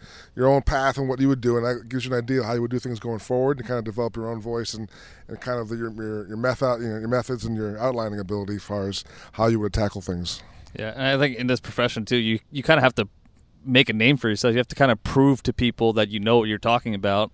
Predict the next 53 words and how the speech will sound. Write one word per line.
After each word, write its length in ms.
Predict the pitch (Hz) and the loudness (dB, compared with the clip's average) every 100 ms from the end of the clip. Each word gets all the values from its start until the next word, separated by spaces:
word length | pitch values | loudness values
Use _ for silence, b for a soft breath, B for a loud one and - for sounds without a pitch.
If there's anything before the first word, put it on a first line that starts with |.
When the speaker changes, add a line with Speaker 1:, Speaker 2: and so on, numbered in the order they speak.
| - | -6
Speaker 2:
And 400 | 123 104 101 101 b b b | -2 -2 -4 -10 b b b
during 240 | 123 139 139 | 2 4 6
that 160 | 127 | 6
phase, 400 | - 127 139 117 | 6 6 8 6
it 40 | 117 | 0
could 180 | 120 104 | -4 0
be 100 | 113 | 2
rough. 420 | 104 131 107 - | 6 6 4 -2
Like, 240 | 107 98 | -2 -2
we 140 | 104 113 | -4 0
kinda 200 | 135 104 | 0 2
touched 280 | 127 - | 0 2
on 140 | 110 101 | 0 0
it, 100 | 98 | 0
but, 180 | 104 104 | -2 0
like, 140 | 107 | 0
I, 320 | 104 92 123 | 0 2 2
I 120 | - 131 | 6 6
worked 260 | 127 117 | 6 2
for, 160 | - 107 - b b b - | -4 -8 -8 b b b 2
you 60 | |
know, 180 | 123 120 104 - - | 6 6 4 -8 -2
I, 60 | |
I 40 | 131 - - - | -2 -2 -20 -8
wrote 280 | 131 131 | 2 4
for, 80 | - | 4
like, 160 | 117 - | 0 2
four 160 | 139 | 2
or 20 | 127 | 4
five 220 | 123 113 | 4 2
different 240 | 113 107 | 0 0
websites, 480 | 110 117 - 113 98 - | 2 2 4 2 0 0
barely 340 | 113 127 123 | 4 6 6
getting 220 | 113 110 | 4 0
paid 340 | 101 113 117 107 | 2 4 4 4
for 140 | 101 | 0
a 20 | |
whole 220 | 101 113 95 | 2 2 2
year. 440 | 104 113 95 90 b b b | -2 -2 -2 -6 b b b
You 80 | 120 | -2
know, 60 | |
so 100 | 113 | 0
you 80 | 120 | 4
gotta 100 | 127 | 4
be 120 | 117 | 4
ready 240 | 101 113 110 | 4 4 4
for 160 | - | 0
kinda 220 | 101 113 107 | 0 0 2
that 180 | 104 | 0
starving 460 | - - 113 107 104 | -2 2 2 4 2
artist 340 | 104 107 104 | 2 2 -2
phase, 480 | - 110 104 101 - b b b b | 0 2 2 -2 -10 b b b b
too. 420 | - 123 107 98 | -4 -2 0 -2